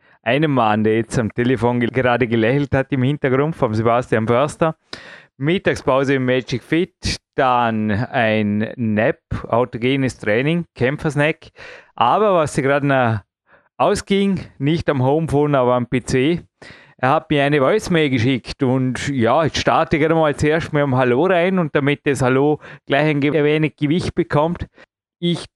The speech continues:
denke, da steckt ein wenig Arbeit drin, jemanden zu coachen und die dreizehn Minuten, die waren gewaltig,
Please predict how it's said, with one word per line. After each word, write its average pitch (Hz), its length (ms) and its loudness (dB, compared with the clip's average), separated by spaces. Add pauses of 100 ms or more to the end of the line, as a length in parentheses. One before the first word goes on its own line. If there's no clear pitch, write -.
denke, 196 360 0
da 175 160 0
steckt - 420 -4
ein 165 140 0
wenig 170 320 0
Arbeit 185 480 0
drin, 123 300 0
jemanden 139 800 0
zu 151 160 -2
coachen 175 580 0
und 156 540 0
die 156 80 -2
dreizehn 151 520 0
Minuten, 156 440 -2
die 156 120 0
waren 135 240 2
gewaltig, 135 720 0